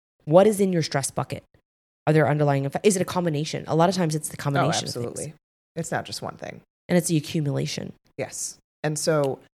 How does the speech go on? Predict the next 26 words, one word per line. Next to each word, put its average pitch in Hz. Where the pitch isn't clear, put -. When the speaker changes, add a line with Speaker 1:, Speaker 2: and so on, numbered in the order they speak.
Speaker 2:
this 175
can 240
feel 147
overwhelming, 127
which -
is 135
why 120
we 139
really 131
do 131
recommend 113
working 123
with 151
someone, 190
if -
possible, 175
especially 156
if 220
you've 233
been 240
dealing 131
with 131
it 123
for 117
a 107
while -